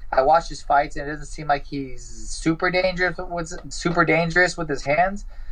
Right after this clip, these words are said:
So, obviously, I'm gonna, you know, I'm not gonna go in there blinded, but, um, I get to go and fight my fight the way I wanna fight. So that's when I usually perform the best. So I'm just super excited. I get to put on a good show, and, um,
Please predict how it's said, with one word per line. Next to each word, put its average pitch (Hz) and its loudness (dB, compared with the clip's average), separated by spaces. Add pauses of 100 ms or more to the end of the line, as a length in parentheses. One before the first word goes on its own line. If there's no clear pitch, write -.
(140)
So, 143 4
obviously, 190 4
I'm 165 4
gonna, 165 2
you 151 -4
know, 127 2
I'm 135 -4
not 151 2
gonna - -8
go 131 2
in 131 2
there 117 -4
blinded, 156 0
but, 131 4 (200)
um, 139 4
I 139 4
get 170 -2
to 156 -4
go 147 4
and 135 -2
fight - 2
my 117 2
fight 113 -2
the 110 -8
way 110 2
I 110 6
wanna 107 -4
fight. 95 0
So 104 -2
that's - 2
when 120 0
I 113 6
usually 127 -2
perform 120 0
the 98 -4
best. 127 6
So 131 4
I'm 143 4
just 139 -2 (320)
super 160 2
excited. 123 4
I 127 2
get 139 -6
to 143 -2
put 143 0
on 135 4
a 120 -4
good 117 -6
show, 117 0
and, 107 -2
um, 101 4